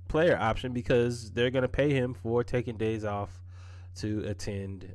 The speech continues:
um, community rallies and take days off, personal days for his birthday, even though you had a game. <laughs> So, first off,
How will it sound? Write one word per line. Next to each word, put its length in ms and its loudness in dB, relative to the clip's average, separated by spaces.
um, 280 -6
community 460 -4
rallies 540 -2
and 300 -10
take 240 -6
days 300 -6
off, 240 -8
personal 380 2
days 340 -4
for 220 -6
his 120 -8
birthday, 460 2
even 220 -4
though 80 -2
you 200 -2
had 80 -2
a 60 -4
game. 260 -8
<laughs> 320 -2
So, 520 4
first 280 4
off, 200 -6